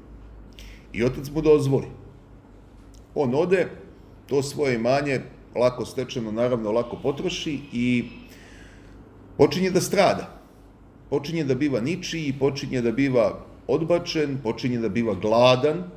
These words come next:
da bi u jednom trenutku, zajedno sa, čuvajući svinje kod onog čoveka, pokušavao da jede one plodove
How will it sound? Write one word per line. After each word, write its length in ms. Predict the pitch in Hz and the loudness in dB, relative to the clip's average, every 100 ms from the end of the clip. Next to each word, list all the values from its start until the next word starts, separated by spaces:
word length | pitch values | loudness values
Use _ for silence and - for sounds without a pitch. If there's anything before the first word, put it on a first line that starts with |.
| - - - - - - - - - - - - - - - - - | -20 -20 -20 -20 -20 -20 -20 -20 -20 -20 -20 -20 -20 -20 -20 -20 -2
da 100 | 113 | 0
bi 120 | 135 | 2
u 40 | 156 | 2
jednom 300 | 151 175 - | 2 0 -4
trenutku, 760 | 160 139 143 160 - 185 180 180 - - - - - - - | -2 0 0 -2 -6 -4 -4 -4 -12 -20 -20 -20 -20 -20 -16
zajedno 500 | 101 143 151 135 131 | 0 4 4 2 -2
sa, 600 | 135 135 127 120 104 - - - - - - - - - - - - - | -2 0 4 4 0 -10 -20 -20 -20 -20 -20 -20 -20 -20 -20 -20 -20 -10
čuvajući 600 | 147 156 156 139 - 127 - | -2 4 4 2 -2 -6 -6
svinje 400 | - 151 160 113 | -4 0 2 0
kod 180 | 110 117 | -2 -2
onog 180 | 123 110 | -2 -6
čoveka, 580 | - 110 165 185 202 180 - - | -4 2 2 2 4 4 2 -8
pokušavao 720 | 131 123 - 139 165 180 165 | -8 -8 -2 0 4 4 4
da 120 | 139 | 2
jede 480 | 123 202 165 135 131 - - - - - - - - - - | 4 4 4 2 0 -10 -20 -20 -20 -20 -20 -20 -20 -20 -10
one 260 | 120 135 135 | -4 -4 0
plodove 420 | 147 160 170 117 | 2 4 4 2